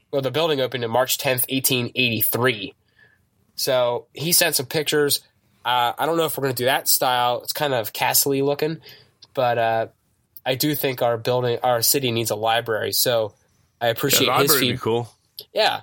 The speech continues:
Speaker 1: I appreciate his feedback on it. And we were ta-, I th-, they, I think the discussion during that episode, just you and I were talking about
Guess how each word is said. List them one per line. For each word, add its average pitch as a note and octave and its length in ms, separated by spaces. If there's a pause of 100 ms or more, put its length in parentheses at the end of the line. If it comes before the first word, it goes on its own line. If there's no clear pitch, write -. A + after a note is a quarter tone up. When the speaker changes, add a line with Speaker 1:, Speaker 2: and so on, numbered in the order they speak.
(140)
Speaker 1:
I C#3+ 80
appreciate E3+ 400
his C#3+ 140
feedback D#3 440
on C3+ 160
it. D#3+ 140
And C3 220
we D#3+ 100
were E3 80
ta-, F3+ 180
I D#3+ 120
th-, - 340
they, D3+ 300
I D3+ 60
think G3+ 240
the D#3+ 100
discussion C#3+ 460
during B2 180
that A#2 160
episode, A#2+ 400
just A2+ 260
you B2+ 160
and B2 80
I A#2+ 100
were A#2 100
talking A#2+ 280
about A2 320